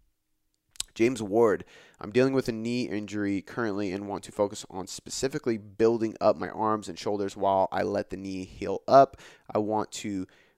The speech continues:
lo-, I don't wanna lose too much strength in my chest and back during this time, though. My current lifting window is small, so I've been doing a lot of compound movements up to this point. What would you, what would be the best approach to hit the arms for some size?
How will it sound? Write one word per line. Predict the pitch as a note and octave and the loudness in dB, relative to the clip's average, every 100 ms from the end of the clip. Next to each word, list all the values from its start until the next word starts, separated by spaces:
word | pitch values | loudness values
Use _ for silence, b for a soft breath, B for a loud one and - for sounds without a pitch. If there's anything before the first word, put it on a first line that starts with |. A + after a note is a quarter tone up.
| - | -4
lo-, | A2 A#2+ A#2 - | 0 2 2 2
I | - | 2
don't | C3 | 4
wanna | C3 A#2+ | 4 2
lose | A2+ A#2 - | 2 0 -2
too | A#2 | -8
much | G2+ - | -8 -4
strength | A2 G#2 | -6 -4
in | F#2 | -4
my | F#2 | -6
chest | - A2+ G2+ D2+ | 0 2 2 -2
and | F#2+ | 0
back | G2+ G2 - | 4 4 4
during | G#2 F#2+ | -2 -4
this | C2+ - | -8 -10
time, | - G#2+ G2 | -4 -4 -2
though. | E2+ D#2+ D2 | -4 -4 -4
My | F#2+ | -8
current | - - C3 G#2 | -8 -4 -2 2
lifting | A#2 - A2+ G#2+ | 2 2 -4 -4
window | G#2 G2+ D#2+ | -2 0 0
is | - | -2
small, | - A2 G#2+ G#2 | -6 0 2 2
so | - | 2
I've | G2+ | 0
been | G2 | -2
doing | F#2 G2+ G2 | -6 -6 -6
a | F#2 | -4
lot | F#2+ G2+ G2 | 0 2 2
of | - | -2
compound | - F#2+ - F#2 G2+ | -8 -6 -6 -6 -2
movements | A2+ A2 - | -2 -2 -2
up | G2+ - | -4 -4
to | E2 | -8
this | D2+ | -10
point. | - A2 G2 B B B B | -6 -4 -4 B B B B
What | A#2+ C#3+ | 2 4
would | D3 | 2
you, | C#3 B2+ B2 b b b b - | -2 -4 -6 b b b b 2
what | C3+ | 6
would | E3 C3+ | 6 4
be | C3+ | 0
the | A2+ | 0
best | F#2 G2 - | 2 2 0
approach | B2 - A2+ G2+ - | -8 -2 -2 -2 -8
to | |
hit | G2+ E2+ - | -10 -8 -6
the | - G#2+ | -6 -4
arms | A#2 G2 F#2 - | -2 -2 -4 -10
for | - F2 | -12 -12
some | E2 | -12
size? | - G2+ - - - | -2 0 0 -8 -14